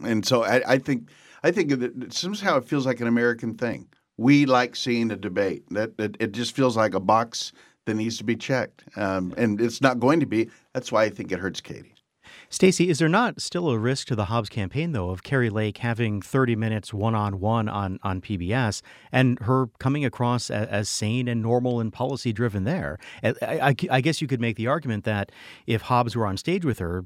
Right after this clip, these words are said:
Speaker 2: she could at least respond to it or offer her own campaign ideas.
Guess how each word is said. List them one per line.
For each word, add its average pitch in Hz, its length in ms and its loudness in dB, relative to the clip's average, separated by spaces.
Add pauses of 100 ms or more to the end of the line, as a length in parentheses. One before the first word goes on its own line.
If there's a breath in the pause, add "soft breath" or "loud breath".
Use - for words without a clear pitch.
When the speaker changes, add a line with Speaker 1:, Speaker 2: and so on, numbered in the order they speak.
(140)
Speaker 2:
she 131 160 0
could 123 140 6
at 120 100 4
least 117 300 0
respond 135 480 2
to 104 100 0
it 92 60 -2
or 92 160 2
offer 120 200 0
her 101 180 0
own 160 160 2
campaign 85 400 -4
ideas. 73 480 -10